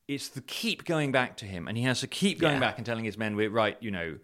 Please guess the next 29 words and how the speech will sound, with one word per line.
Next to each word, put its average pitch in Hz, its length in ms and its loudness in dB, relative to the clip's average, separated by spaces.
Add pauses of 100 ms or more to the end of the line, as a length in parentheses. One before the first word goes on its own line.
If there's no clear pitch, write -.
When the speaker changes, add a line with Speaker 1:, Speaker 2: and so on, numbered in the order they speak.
(280)
Speaker 1:
we're 107 140 0
doing 123 280 8
this. - 540 2
Well, 117 160 2
the 107 60 0
boats, 110 360 2
the 104 80 -8
boat, 107 160 0
you 110 60 -6
know, 95 460 0 (140)
we, 110 160 -4
we 113 160 -4
don't 117 160 4
know 110 80 0
if - 80 -4
we 104 80 -4
have 101 180 -4
boats. 110 380 6
We 107 60 -2
don't 98 120 0
know 95 60 -4
what 76 100 -8
they're 95 80 -2
like. 113 720 2
We 104 120 -4
do 113 120 2
know 104 140 2
that 98 200 0
the, 98 240 2